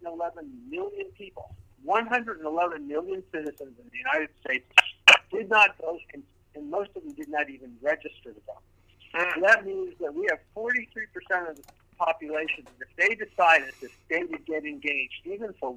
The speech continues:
one day, and think about what it is they want out of their government and vote, we would have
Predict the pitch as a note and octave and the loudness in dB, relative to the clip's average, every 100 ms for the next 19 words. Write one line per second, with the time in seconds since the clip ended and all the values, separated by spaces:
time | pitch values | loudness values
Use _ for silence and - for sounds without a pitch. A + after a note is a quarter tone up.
0 | A#2+ D3 F3 D#3+ D3 B2 - _ _ - | -2 0 0 2 2 2 -2 _ _ -20
1 | B2 - F3 - C3 A#2+ - C#3+ F#3+ G3+ | -8 -6 -4 0 2 0 0 0 0 0
2 | F3+ E3 - D3 C3+ C#3 C#3+ C#3+ C#3+ C3+ | -4 -6 -4 -4 0 2 2 2 -2 -4
3 | C3 C#3 C3+ C3 - - - - B3+ - | -6 -4 -4 -8 -20 -20 -18 -6 -6 -6
4 | - - - F3 A3 G#3+ - D#3 | -18 -20 -8 -4 -2 2 4 4